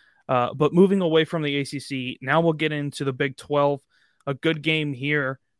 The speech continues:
Uh, I kinda saw this coming. You know, I talked about this in our upset picks for Sports Scramble. You know, it was one of those things where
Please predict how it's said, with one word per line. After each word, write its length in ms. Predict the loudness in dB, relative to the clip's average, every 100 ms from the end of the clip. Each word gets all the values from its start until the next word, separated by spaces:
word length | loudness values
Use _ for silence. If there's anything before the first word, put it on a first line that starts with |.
| _ -4
Uh, 380 | -2 -2 -4 -8 -14
I 80 | -14
kinda 280 | -6 -2 -2
saw 360 | -2 0 0 2
this 220 | 0 -2
coming. 600 | -2 -2 -2 -4 -6 -12 _
You 100 | -6
know, 140 | -4 -4
I 80 |
talked 340 | -2 0 -2 -2
about 240 | -4 -4
this 300 | -4 -4 -2
in 100 | -4
our 160 | -2 -2
upset 340 | -4 -6 -6
picks 220 | -6 -6
for 160 | -8 -10
Sports 360 | -8 -8 -8 -10
Scramble. 680 | -6 -4 -2 -2 -2 -2 -6
You 140 | -8
know, 120 | -8
it 160 | -6 -4
was 240 | -4 -8 -14 _ _ _
one 140 | 0
of 80 | 0
those 220 | -2 -4
things 300 | -4 -4 -2
where 380 | 0 0 0